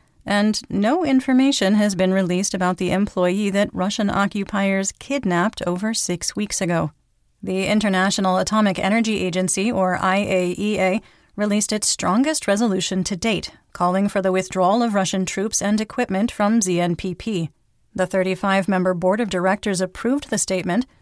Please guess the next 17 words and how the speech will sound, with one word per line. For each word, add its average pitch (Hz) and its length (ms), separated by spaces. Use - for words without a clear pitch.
which 208 240
declared 214 480
that 254 100
the 226 100
facility 220 540
belongs 196 520
to 240 140
Ukraine 220 560
and 226 400
called 220 280
for 220 140
Russia 196 340
to 208 180
leave 196 380
the 285 100
plant 170 360
immediately. 190 680